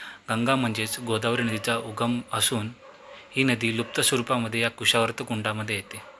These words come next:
त्यामुळे या कुशावर्त कुंडामध्ये जर आपण डुबकी मारल्यास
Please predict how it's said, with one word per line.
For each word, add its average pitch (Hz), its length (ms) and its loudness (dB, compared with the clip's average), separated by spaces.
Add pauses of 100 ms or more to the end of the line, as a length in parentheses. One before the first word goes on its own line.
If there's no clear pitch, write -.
(380)
त्यामुळे 113 380 2 (380)
या 117 80 4
कुशावर्त 127 560 2
कुंडामध्ये 117 400 0
जर 113 180 2
आपण 107 340 -2 (380)
डुबकी 117 300 -2
मारल्यास 104 520 2